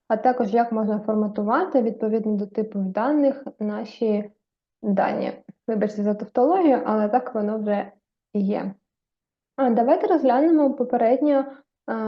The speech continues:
нашу табличку, яку ми створювали на першому уроці. У нас тут є ціна за кілограм, і, як ви бачите, тут це просто ціле число. На панелі інструментів це оця строка, тут у нас є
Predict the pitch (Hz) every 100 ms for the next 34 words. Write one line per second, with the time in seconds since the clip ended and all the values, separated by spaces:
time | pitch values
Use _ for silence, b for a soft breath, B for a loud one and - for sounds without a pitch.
0 | 214 214 247 262 247 208 240 320 269 -
1 | 226 220 - 233 247 233 220 214 214 214
2 | 220 214 214 196 240 277 - 330 330 285
3 | 294 254 240 226 233 226 208 247 370 311
4 | 226 233 220 226 311 - 247 277 277 -
5 | 214 - 302 - 247 - 262 254 240 -
6 | 208 - - 202 _ B B B B -
7 | 247 269 277 403 403 339 - 302 226 196
8 | 214 247 - 247 247 247 247 - 254 247
9 | 247 247 339 381 285 262 269 269 233 226
10 | 294